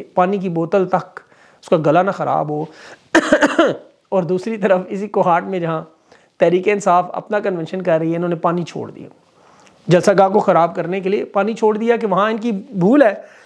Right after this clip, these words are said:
कि खान के नज़रिए पर, शऊर पर, उसकी कुर्बानियों पर इस पानी में लोग नहीं आएंगे। नतीजा ये है कि खैबर पख्तूनख्वा की माँ, बहन, बेटी, अपने भाई, अपने शोहर, अपने,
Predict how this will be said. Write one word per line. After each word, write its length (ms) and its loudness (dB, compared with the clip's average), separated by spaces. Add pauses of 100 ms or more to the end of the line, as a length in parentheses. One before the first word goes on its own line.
(120)
कि 100 2
खान 220 0
के 80 0
नज़रिए 380 0
पर, 240 0
शऊर 360 -2
पर, 140 0
उसकी 160 -8
कुर्बानियों 500 0
पर 140 0
इस 100 -6
पानी 300 0
में 100 0
लोग 240 0
नहीं 200 -4
आएंगे। 340 -6 (500)
नतीजा 280 4
ये 220 6
है 20 2
कि 240 2
खैबर 200 2
पख्तूनख्वा 500 -2
की 120 -6
माँ, 340 -4
बहन, 360 -4
बेटी, 300 -4
अपने 240 -4
भाई, 340 -2
अपने 200 -4
शोहर, 340 0
अपने, 340 -2